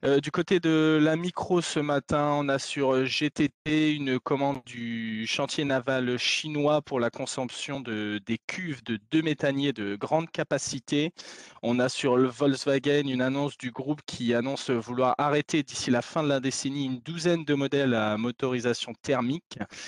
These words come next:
Et ces ventes au mo-, en volume vont donc, euh, diminuer pour, euh, privilégier la production de voitures plus rentables et notamment des, des,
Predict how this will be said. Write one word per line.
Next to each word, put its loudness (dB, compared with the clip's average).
Et 4
ces 0
ventes -2
au 2
mo-, 0
en 0
volume 0
vont -4
donc, -4
euh, -2
diminuer -2
pour, -6
euh, 2
privilégier -2
la 2
production -4
de -4
voitures -2
plus -2
rentables 0
et -2
notamment -2
des, -2
des, 4